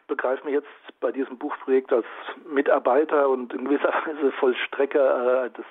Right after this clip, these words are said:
des, nicht nur des Wunsches, sondern auch, ähm, ja, dieses Auftrages vom Bischof her. Er ist ja der oberste Glaubenszeuge hier in der Diözese als Bischof.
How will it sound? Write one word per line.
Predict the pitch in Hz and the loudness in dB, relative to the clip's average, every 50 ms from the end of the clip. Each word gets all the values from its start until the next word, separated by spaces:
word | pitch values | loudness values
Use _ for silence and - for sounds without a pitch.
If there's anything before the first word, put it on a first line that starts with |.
| - _ - | -20 _ -16
des, | - - - - - - - - - - - - - - _ - | -16 -16 -16 -20 -20 -20 -20 -20 -20 -20 -20 -20 -20 -20 _ -12
nicht | 135 131 - | -12 -6 0
nur | 156 135 | 2 2
des | 123 117 - 117 | 2 2 2 4
Wunsches, | 123 139 147 160 - - 156 151 - - | 4 4 4 2 0 0 0 0 2 0
sondern | 135 123 123 120 117 | 0 2 2 0 0
auch, | 117 110 117 - - - | 0 -2 -2 -4 -4 -6
ähm, | 123 120 117 113 113 107 113 113 113 _ _ - _ _ - | -4 -2 -2 -2 -2 -2 -4 -8 -18 _ _ -20 _ _ -6
ja, | - 110 113 | -4 -4 -4
dieses | 113 117 113 110 - 113 107 - - | -4 -4 -8 -8 -6 -8 -10 -6 -4
Auftrages | - - 131 - - - 135 127 123 123 127 - | 0 0 0 0 0 2 2 4 4 4 2 0
vom | - - 113 | -2 -10 -8
Bischof | 113 139 139 - 147 139 - - | -6 -4 -2 0 0 0 2 4
her. | 127 131 127 123 - - - - - - - - | 4 4 4 2 -2 -8 -20 -20 -20 -20 -18 -10
Er | - 135 120 | -4 0 2
ist | 135 135 - - | 2 2 2 2
ja | 131 123 | 2 4
der | 120 113 113 117 110 - - - _ _ _ _ _ _ _ - | 4 2 0 0 -4 -10 -18 -20 _ _ _ _ _ _ _ 0
oberste | 156 147 143 135 143 139 - - 143 131 127 123 127 - - _ _ - | 2 2 4 4 2 0 0 2 2 4 4 2 -2 -6 -20 _ _ -10
Glaubenszeuge | - - - 139 139 143 135 - - - 139 127 131 143 139 147 143 131 123 | -6 -2 0 0 0 -2 -6 -8 -4 0 2 2 4 2 4 2 2 2 2
hier | 123 131 135 135 | 0 0 0 0
in | 127 120 | 0 0
der | 117 113 | -2 -4
Diözese | 117 127 120 113 - - - 131 143 156 151 151 147 151 147 - - - _ _ _ _ - | 0 0 -2 -2 -2 0 2 4 4 4 4 2 2 2 0 -2 -12 -20 _ _ _ _ -6
als | - 131 113 - | -4 -4 -4 -4
Bischof. | - - 131 - 135 131 131 | -4 -4 0 2 4 2 2